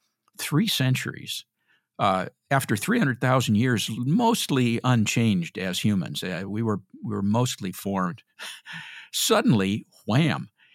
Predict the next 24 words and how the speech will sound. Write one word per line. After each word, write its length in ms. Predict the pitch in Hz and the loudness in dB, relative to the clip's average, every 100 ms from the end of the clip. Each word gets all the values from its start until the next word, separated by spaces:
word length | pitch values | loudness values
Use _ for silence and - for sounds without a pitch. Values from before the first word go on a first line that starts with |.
| _ - | _ 0
And 200 | 113 139 | 2 4
that 240 | 196 - | 2 2
went, 360 | 135 123 98 - | 2 2 0 -2
just 220 | 147 175 196 | -2 2 2
in 140 | 123 | 2
a 40 | |
few 220 | - 143 156 | 2 2 4
hundred 300 | 131 104 107 | 2 0 0
years, 240 | 110 98 | 0 0
that 240 | 117 - | 0 0
went 280 | 120 110 110 | 2 0 0
from, 320 | - 107 92 92 | -2 0 2 0
like, 320 | 98 - - _ _ _ _ _ - | -2 -8 -16 _ _ _ _ _ -10
a 80 | 101 | -4
few 200 | - 147 | 2 4
hundred 240 | 143 117 | 4 2
million 320 | 98 98 104 95 | 2 2 2 2
to 80 | |
the 160 | 90 92 | -2 -2
eight 180 | 110 - 104 | -2 -4 -2
billion 440 | 107 117 107 82 | 2 4 2 -2
we 140 | 85 90 | -6 -4
have 260 | 101 101 | -4 -4
today. 480 | - 98 98 92 - | -6 -6 -4 -6 -10